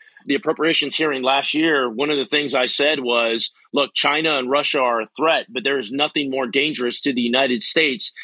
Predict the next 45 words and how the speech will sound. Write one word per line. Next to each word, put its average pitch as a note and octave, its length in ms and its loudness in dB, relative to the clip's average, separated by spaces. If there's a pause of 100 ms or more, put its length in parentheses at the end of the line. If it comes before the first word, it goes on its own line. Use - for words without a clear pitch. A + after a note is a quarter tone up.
(160)
than C#3+ 140 2
another C#3 380 2
continuous C#3 580 0
resolution." C3+ 720 0 (400)
I E3 100 0
go A3 140 -2
back G3+ 240 -2
to A3 160 -2
it. - 80 -4 (320)
Congress G#3+ 600 -2
has D#3+ 280 -4
a D3 80 -2
role E3+ 540 2
to D3 160 -6
play, D#3 500 -4 (320)
and D3+ 180 0
we E3+ 160 2
need F#3 400 0
to - 140 -2
make D#3 200 0
sure E3+ 300 0
that C#3 160 0
we're D3 160 0
doing E3+ 320 2
that C3 200 0
role. C3+ 420 0 (300)
And D3+ 180 0
just - 260 0
adding F#3 460 0
money F#3 360 -2 (100)
to D#3+ 320 0
a C#3+ 160 0
line D#3+ 320 0
item, A#2 360 -2
I D#3 80 2
don't G#3+ 140 0
care G3+ 160 0
if F3 100 -4
it's C3+ 140 -2
for A2+ 180 -4
education D#3+ 720 0
or A2 120 -6
healthcare D3+ 560 0
or A#2+ 120 -4
defense, D#3+ 640 -2